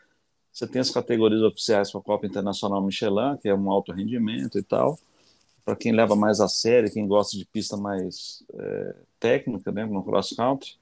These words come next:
E aí tem a maratona com a Copa Sense. E na maratona você tem categorias, né, quem pensar em usar a bicicleta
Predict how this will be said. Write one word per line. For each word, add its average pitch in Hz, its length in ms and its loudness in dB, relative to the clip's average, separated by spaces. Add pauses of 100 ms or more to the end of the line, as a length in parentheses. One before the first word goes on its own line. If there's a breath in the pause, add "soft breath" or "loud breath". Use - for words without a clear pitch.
(680 soft breath)
E 165 120 4
aí 165 160 4
tem 165 160 2
a 170 60 4
maratona 165 540 4
com - 80 -8
a 143 60 -4
Copa 143 280 -4
Sense. 107 460 -8
E 175 120 -4
na 180 100 -6
maratona 156 600 2
você 165 160 -4
tem 156 240 -6
categorias, 120 1120 0 (100)
né, 127 380 -4
quem 170 160 -2
pensar 131 580 4
em 117 80 4
usar 104 220 4
a - 20 0
bicicleta 139 640 -2